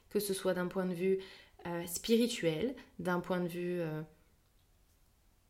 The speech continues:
physique, encore une fois, parce que le travail du corps, euh, c'est tellement important et tellement oublié. En tout cas, de pouvoir octroyer à ma cliente cette possibilité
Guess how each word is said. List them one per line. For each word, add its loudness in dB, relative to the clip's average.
physique, -4
encore 0
une 0
fois, 0
parce -6
que -2
le -2
travail 0
du -2
corps, 2
euh, -6
c'est -12
tellement -2
important -4
et -6
tellement -4
oublié. -2
En 4
tout 0
cas, 8
de 6
pouvoir 2
octroyer 0
à 4
ma 4
cliente -2
cette -2
possibilité 2